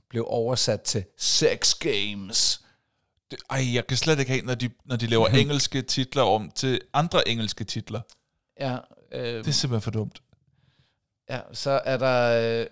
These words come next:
Speaker 1: øh, <laughs> ej, den har vi haft
Speaker 2: Hvem
Speaker 1: selv.
Speaker 2: tager de her beslutninger?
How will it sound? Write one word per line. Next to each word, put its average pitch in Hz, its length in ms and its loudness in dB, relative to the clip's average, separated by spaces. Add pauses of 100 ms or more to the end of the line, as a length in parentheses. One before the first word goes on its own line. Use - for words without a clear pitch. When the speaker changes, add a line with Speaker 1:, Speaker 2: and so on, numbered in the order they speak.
(140)
Speaker 1:
øh, 147 100 6
<laughs> 101 120 0 (1500)
ej, 107 140 -18
den 123 120 -8
har 117 200 -6
vi 113 100 -10
haft 104 340 -10 (140)
Speaker 2:
Hvem 131 100 -2
Speaker 1:
selv. 123 260 -4
Speaker 2:
tager 113 440 -4 (120)
de 123 60 -8
her 113 140 -8
beslutninger? 117 680 -12